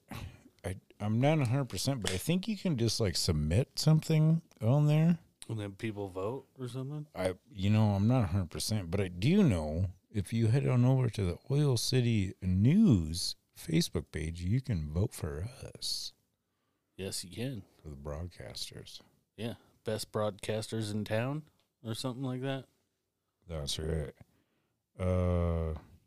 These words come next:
Speaker 1: so,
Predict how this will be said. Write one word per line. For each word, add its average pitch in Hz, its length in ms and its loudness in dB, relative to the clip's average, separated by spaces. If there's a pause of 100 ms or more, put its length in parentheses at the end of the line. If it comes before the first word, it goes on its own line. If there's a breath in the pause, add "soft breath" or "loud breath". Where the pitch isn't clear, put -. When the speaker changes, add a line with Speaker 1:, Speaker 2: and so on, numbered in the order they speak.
(3750 loud breath)
Speaker 1:
so, 92 760 0